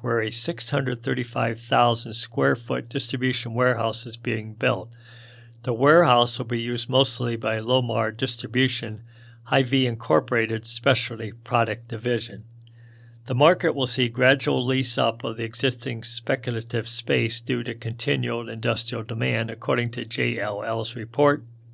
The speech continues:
Construction cost increases have begun to slow or remain flat, but the tight labor market is still a challenge in the trade industries. And continuing with some real estate notes, uh, Granger annexation includes residential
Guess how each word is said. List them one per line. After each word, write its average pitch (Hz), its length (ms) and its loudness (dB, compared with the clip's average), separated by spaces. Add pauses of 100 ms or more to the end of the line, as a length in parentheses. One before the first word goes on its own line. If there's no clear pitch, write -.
(960)
Construction 156 540 4
cost 151 380 2
increases 123 720 -4 (400)
have 147 180 6
begun 135 340 4
to 120 80 0
slow 135 460 6
or 135 180 2
remain 120 380 0
flat, 120 500 4
but 123 140 -6
the 151 100 -2
tight 190 260 4
labor 156 300 4
market 117 380 2
is 117 80 -4
still 143 300 4
a 123 40 -6
challenge 110 580 0 (300)
in 123 160 0
the 120 100 -4
trade 113 380 -2
industries. 104 760 -10 (460)
And 127 100 -8
continuing 143 480 2
with 127 120 2
some 120 260 0
real 131 160 2
estate 123 500 -2
notes, 131 380 -4
uh, 120 220 -2
Granger 131 480 0
annexation 135 760 -2
includes 117 460 -4
residential 123 880 -2